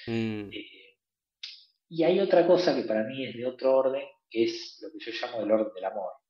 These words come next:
Speaker 2: ¿no? Eh, hay veces que si bien la infidelidad es un acto, y como todo acto es ético, ¿no? Uno puede pensar para sí si obra bien o mal en ese acto. Eh, hay veces no,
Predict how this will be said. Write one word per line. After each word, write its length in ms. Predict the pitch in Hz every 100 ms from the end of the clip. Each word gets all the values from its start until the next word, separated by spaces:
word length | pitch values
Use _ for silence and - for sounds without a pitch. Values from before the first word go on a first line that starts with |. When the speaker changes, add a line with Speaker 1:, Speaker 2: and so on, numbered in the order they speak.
| _
Speaker 2:
¿no? 280 | _ 101 - _ - - _ _ _ _
Eh, 140 | - - - - - _
hay 180 | 107 113
veces 560 | 120 117 113 107 -
que 100 | -
si 200 | - 107
bien 140 | 113 120
la 80 | 117
infidelidad 720 | - 101 101 110 120 127 131 -
es 160 | - -
un 60 |
acto, 480 | 135 135 - 123 135 -
y 120 | -
como 200 | - - _
todo 200 | 110 113
acto 220 | 117 -
es 140 | 113 147
ético, 560 | - 107 - 113 123
¿no? 320 | 101 104 - _
Uno 140 | 101 _
puede 160 | 107 - _ _ _
pensar 400 | _ - 113 107
para 180 | 98
sí 320 | - 123 120 120
si 280 | - 107 107
obra 320 | 110 104 95
bien 200 | 113 117
o 100 | 104
mal 240 | 117 107
en 80 | 107
ese 220 | 107 131
acto. 580 | 131 120 - 160 180 180 - - _ _ _ _ _ _ _ _ _ _ _ _
Eh, 100 | - -
hay 140 | 156
veces 260 | 175 170 160
no, 160 | 147